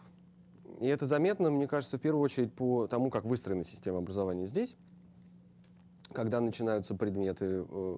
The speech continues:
не касающиеся инструментов, когда начинаются предметы общего музыкального развития, то теория, гармония. Дети у нас с пяти-шести лет уже на сольфеджио начинают и вовсю.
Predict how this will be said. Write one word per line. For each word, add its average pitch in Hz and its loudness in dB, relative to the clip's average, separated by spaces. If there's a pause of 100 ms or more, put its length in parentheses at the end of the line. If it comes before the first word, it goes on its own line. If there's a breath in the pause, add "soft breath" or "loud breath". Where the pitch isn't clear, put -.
не 110 0
касающиеся 92 -6
инструментов, 85 -10
когда 92 -6
начинаются 90 -6
предметы 95 -4 (440 loud breath)
общего 110 0
музыкального 92 0
развития, 85 -6 (380)
то 87 -2
теория, 90 -2
гармония. 87 -4 (720)
Дети 98 -4
у 95 0
нас 90 -4 (260)
с - -18
пяти-шести - -6
лет 107 0
уже 101 -4
на 101 -2
сольфеджио 98 -2
начинают 98 -6
и 92 -8
вовсю. 98 -4